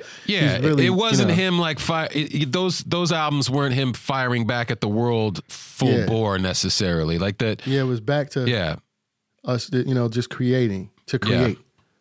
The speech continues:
Speaker 2: And that's
Speaker 1: Yep.
Speaker 2: what he, you know, where he's at his best. Creating
Speaker 1: Absolutely.
Speaker 2: to create, you know?
Speaker 1: Absolutely. So, listen, that brings us to present day.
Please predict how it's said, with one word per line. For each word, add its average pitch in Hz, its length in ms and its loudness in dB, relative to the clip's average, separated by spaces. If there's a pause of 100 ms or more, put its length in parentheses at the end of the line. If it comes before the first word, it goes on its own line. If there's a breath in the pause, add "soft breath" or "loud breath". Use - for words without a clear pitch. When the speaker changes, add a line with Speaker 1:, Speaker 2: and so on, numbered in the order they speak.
(460)
Speaker 2:
And 113 160 2
that's 120 180 2
Speaker 1:
Yep. - 40 -10
Speaker 2:
what 110 120 2
he, 113 200 -2
you 120 100 -2
know, 107 180 0
where 107 200 0
he's 107 380 -4
at 110 100 -4
his 107 140 -4
best. 123 340 -4 (220)
Creating 139 260 0
Speaker 1:
Absolutely. 117 500 2 (120)
Speaker 2:
to 76 40 -2
create, 65 40 -12 (280)
you 107 40 -2
know? 120 180 -2 (140)
Speaker 1:
Absolutely. 117 760 0 (360)
So, 151 500 0 (840)
listen, 127 460 0 (760)
that 165 240 0
brings 185 260 2
us 180 100 2
to 156 100 -2
present 165 400 0
day. 120 440 0